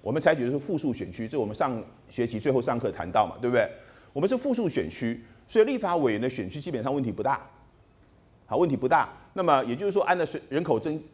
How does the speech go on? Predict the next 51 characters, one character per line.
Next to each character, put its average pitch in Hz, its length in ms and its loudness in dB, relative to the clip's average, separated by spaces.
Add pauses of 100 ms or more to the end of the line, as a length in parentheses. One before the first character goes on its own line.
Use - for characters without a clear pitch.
(120)
因 214 100 -2
为 - 40 4
我 131 100 4
们 123 80 0
是 - 80 -6
以 113 80 -2
县 175 260 2
为 95 140 -2
单 110 220 0
位， 113 160 0 (260)
所 247 140 0
以 - 20 2
每 147 140 2
次 202 180 -4
按 190 140 2
照 185 60 6
人 147 120 2
口 139 140 -2
的 98 100 0
增 135 220 0
加 127 160 4
的 104 60 4
话， 120 140 0
调 135 200 0
整 123 120 -4
立 156 100 -4
法 107 180 2
委 92 100 -2
员 95 80 -2
的 104 60 -6
总 107 240 -4
额 95 180 -2
的 95 80 0
话， 107 320 0 (140)
好， 101 100 -4
比 107 140 -4
如 120 100 0
说 160 340 2 (1000)
这 147 140 2
个 113 260 4 (280)
过 185 160 4
去 165 320 -6 (260)
这 143 140 -4
个， 104 360 4 (300)
呃， 101 300 2
是 - 140 -12
一 175 80 -8
百 151 120 4
六 147 160 0
十 127 140 -4
一， 135 260 -6